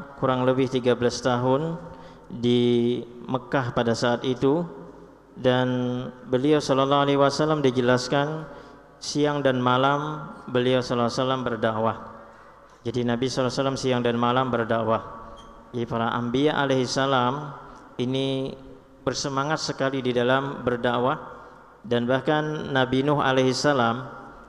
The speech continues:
sebagaimana dijelaskan dalam surah Nuh itu, bahwa Nabi Nuh alaihi salam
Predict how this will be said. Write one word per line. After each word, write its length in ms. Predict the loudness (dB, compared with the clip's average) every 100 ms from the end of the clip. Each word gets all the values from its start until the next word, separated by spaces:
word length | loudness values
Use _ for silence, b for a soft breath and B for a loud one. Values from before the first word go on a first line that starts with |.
| -14
sebagaimana 560 | -2 0 2 2 2 2
dijelaskan 560 | 2 4 4 4 0 0
dalam 160 | -2
surah 400 | 0 0 0 0
Nuh 160 | 0 0 -2
itu, 400 | 2 2 2 -2 B B B -6
bahwa 320 | 0 4 4 4
Nabi 320 | 2 2 2
Nuh 80 | 2
alaihi 240 | 2 2
salam 480 | 0 2 0 -2